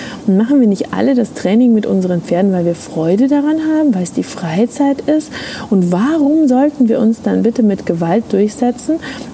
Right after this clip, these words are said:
Und ich finde, es ist schon auch Gewalt, wenn wir am Zügel reißen oder die Gerte fetzen lassen oder immer Druck aufs Maul machen, weil das dem Pferd durchaus Schmerzen verursachen kann.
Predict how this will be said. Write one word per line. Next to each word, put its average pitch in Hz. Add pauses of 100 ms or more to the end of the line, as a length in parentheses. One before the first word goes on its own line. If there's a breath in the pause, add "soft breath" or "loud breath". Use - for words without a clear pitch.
Und 208
ich 208
finde, 285
es 214
ist -
schon 180
auch 202
Gewalt, 254
wenn 196
wir 185
am 180
Zügel 185
reißen 170
oder 180
die 180
Gerte 180
fetzen -
lassen 180
oder 185
immer 180
Druck 170
aufs 170
Maul 165
machen, 180
weil 180
das 175
dem -
Pferd -
durchaus -
Schmerzen 220
verursachen 165
kann. -